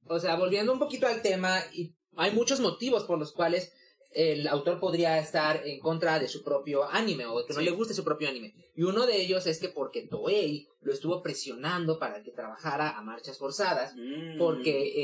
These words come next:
Speaker 1: eh, conforme Toei iba haciendo los capítulos, Masami todavía no los tenía preparados. Entonces, ¿qué hizo Toei? Empezó a sacar capítulos
Speaker 2: Ah.
Speaker 1: de relleno y empezó a crear personajes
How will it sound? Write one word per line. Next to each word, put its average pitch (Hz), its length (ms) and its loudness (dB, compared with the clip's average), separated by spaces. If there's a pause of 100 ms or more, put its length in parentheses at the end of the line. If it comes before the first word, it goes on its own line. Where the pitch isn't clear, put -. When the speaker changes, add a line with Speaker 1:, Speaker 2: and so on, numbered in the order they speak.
(420)
Speaker 1:
eh, - 40 -20 (120)
conforme 147 320 -4
Toei 165 380 2
iba 165 160 2
haciendo 185 520 2
los 151 140 -2
capítulos, 156 580 0 (200)
Masami 165 380 -6
todavía 160 300 0
no 156 80 -2
los 147 120 -6
tenía 127 220 -10
preparados. 160 580 -2 (220)
Entonces, 156 300 -4
¿qué 180 80 0
hizo 185 240 2
Toei? 208 440 2 (200)
Empezó 123 440 -8
a 147 80 -2
sacar 156 520 -4 (160)
capítulos 123 640 -6
Speaker 2:
Ah. 120 40 -4
Speaker 1:
de 151 120 2
relleno 190 720 2
y 147 100 -2
empezó 151 320 -6
a - 100 -6
crear 139 340 -4
personajes 151 920 -2